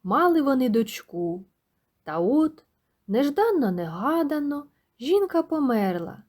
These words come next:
і дівчина лишилася сиріткою. Батько часто відлучався з дому, і дівчина, нудьгуючи,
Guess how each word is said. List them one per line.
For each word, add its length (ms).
і 100
дівчина 540
лишилася 680
сиріткою. 1000
Батько 560
часто 420
відлучався 760
з 60
дому, 580
і 120
дівчина, 800
нудьгуючи, 1080